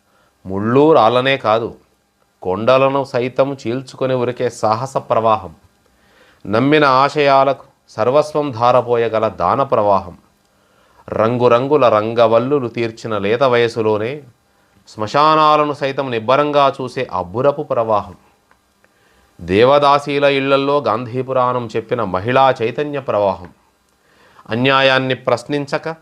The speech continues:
విడవని ధిక్కార ప్రవాహం. న్యాయం కోసం నిలిచి పిలిచే ప్రతిఘటనా ప్రవాహం. అశేష ప్రజా సమూహాలను తన వెనుక కథను తొక్కించే సత్యాగ్రహ సమర ప్రవాహం.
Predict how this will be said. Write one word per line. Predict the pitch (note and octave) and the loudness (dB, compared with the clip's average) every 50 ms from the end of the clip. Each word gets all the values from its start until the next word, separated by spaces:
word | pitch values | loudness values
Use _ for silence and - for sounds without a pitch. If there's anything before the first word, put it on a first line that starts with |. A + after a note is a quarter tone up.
| _ - | _ -8
విడవని | F#2 G#2 A#2 B2+ C3+ C3+ C3 A#2+ | -2 0 2 2 2 2 0 -2
ధిక్కార | - G2+ A2 G#2+ - - D3+ C#3+ D3 D3+ D3+ D3+ | -4 -8 -14 -14 -4 0 2 4 4 4 4 2
ప్రవాహం. | - C#3 B2+ A2 A2 G#2+ G2 F#2 F#2 E2+ - _ _ _ _ _ _ _ _ _ _ _ _ _ _ _ _ - | 0 0 0 2 2 2 0 0 -6 -14 -18 _ _ _ _ _ _ _ _ _ _ _ _ _ _ _ _ -6
న్యాయం | G#2 G#2+ A2 C3 D3 D#3 D#3+ E3 | -4 -2 0 2 2 2 2 0
కోసం | D#3 E3 D#3+ D3+ C#3+ D#3 C#3 C3+ | 2 2 0 2 2 0 -2 -2
నిలిచి | C3+ C3+ C3 C3 C3 - C3+ | -2 -4 -4 -6 -8 -10 -8
పిలిచే | B2+ C3+ A#2+ A#2+ A#2+ - A2+ G#2 F#2 D#2+ - - _ _ _ _ _ | -6 -6 -6 -6 -6 -4 -4 -4 -4 -6 -10 -18 _ _ _ _ _
ప్రతిఘటనా | - G2+ G2+ C3 B2+ G#2+ A2 B2 C3+ C3+ C3+ C3 B2+ | -10 -8 -6 -6 -6 -6 -4 -4 -2 0 0 0 0
ప్రవాహం. | B2 - A2 G2 F#2+ F#2 F2 - E2+ D#2+ - - _ _ _ _ _ - - _ - _ _ - - _ _ _ _ _ _ _ _ _ _ _ _ _ _ _ _ _ _ _ - _ | 0 0 -2 -2 0 -2 -4 -4 -8 -16 -20 -20 _ _ _ _ _ -20 -20 _ -20 _ _ -20 -20 _ _ _ _ _ _ _ _ _ _ _ _ _ _ _ _ _ _ _ -10 _
అశేష | - A#2 B2 E3 F3 E3+ E3 E3+ | -6 0 2 4 4 4 2 0
ప్రజా | D3 - C3+ C3 C3+ D#3 E3 E3 D#3+ | 0 0 0 0 2 4 4 4 2
సమూహాలను | D#3 E3 D3+ D#3 D#3 D3+ C#3 C#3+ C#3 C3+ C3+ C3 C3 C3 C#3+ D#3 | 2 0 -2 -2 -2 0 2 2 2 2 2 0 -2 -4 -6 -4
తన | - C#3+ A#2+ A#2 | -4 -4 -2 -2
వెనుక | A2 A2+ A#2+ C#3+ D3 D#3 | -2 -2 -4 -2 -4 -4
కథను | B2+ - A2 A2 A#2 C3+ D3+ D3+ | -4 -2 -4 -4 -2 -2 -2 -2
తొక్కించే | C#3+ C#3 C3 - - B2+ B2 A#2+ - A#2+ A#2 A2+ | -2 -4 -4 -4 -6 -8 -8 -6 -6 -6 -6 -4
సత్యాగ్రహ | A2 A2+ G#2 - - C3+ C#3 C#3 B2+ C#3 B2+ A#2 A2+ A2+ | -6 -8 -8 -2 0 2 2 2 2 0 0 0 -2 -4
సమర | - - G#2 G#2+ A#2+ C3 | -6 -6 -2 0 2 2
ప్రవాహం. | B2+ - A2+ G#2 G2+ G2+ G2 F#2+ F#2 E2+ D#2+ - | 2 0 0 0 2 2 0 0 -2 -8 -18 -20